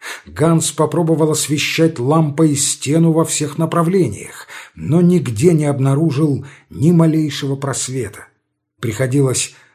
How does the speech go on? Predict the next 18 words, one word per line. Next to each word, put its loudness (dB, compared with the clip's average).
отказаться 0
от -6
намерения 2
идти -8
дальше. -8
Я -2
сел -6
на -4
землю. -10
Дядюшка 0
ходил -2
по -4
коридору 0
взад -2
и -2
вперёд -2
большими -6
шагами. -10